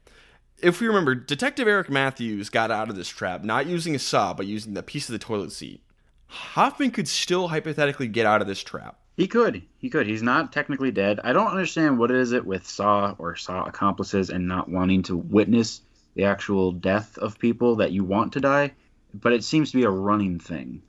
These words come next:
Speaker 2: And it's the downfall of a lot of people. But yeah, it's, it's a fantastic way to end it.
Speaker 1: Rule twenty-nine, no half measures.
Speaker 2: Mm-hmm.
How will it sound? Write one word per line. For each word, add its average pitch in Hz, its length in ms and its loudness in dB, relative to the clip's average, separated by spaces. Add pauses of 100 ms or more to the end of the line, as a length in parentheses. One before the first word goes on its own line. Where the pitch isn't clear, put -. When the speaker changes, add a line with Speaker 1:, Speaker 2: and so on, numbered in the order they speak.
(360)
Speaker 2:
And 92 480 2 (160)
it's 95 340 0
the 104 100 2
downfall 110 500 4
of 90 80 0
a 85 40 0
lot 87 260 0
of - 120 -14
people. - 400 -14 (120)
But 80 280 -2
yeah, 90 220 -2
it's, 82 180 -14
it's 113 200 0
a 107 40 0
fantastic 92 640 0
way 76 140 -4
to - 120 -8
end 82 180 -4
it. 78 120 -6 (360)
Speaker 1:
Rule 143 220 -2
twenty-nine, 190 680 2
no 113 220 0
half 147 260 0
measures. 143 600 -2 (340)
Speaker 2:
Mm-hmm. 113 420 4